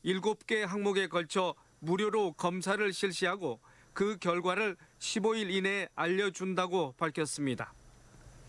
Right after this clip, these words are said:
완주군이 온실가스 감축과 미세먼지 저감 등을 위해 올 하반기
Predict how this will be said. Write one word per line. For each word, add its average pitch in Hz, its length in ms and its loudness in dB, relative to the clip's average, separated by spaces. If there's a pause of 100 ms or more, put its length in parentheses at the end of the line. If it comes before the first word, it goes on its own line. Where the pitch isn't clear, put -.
(880)
완주군이 190 680 0
온실가스 202 800 0
감축과 180 760 -2
미세먼지 185 720 0
저감 160 460 -2
등을 180 260 0
위해 165 280 0 (300)
올 185 240 2
하반기 190 640 -2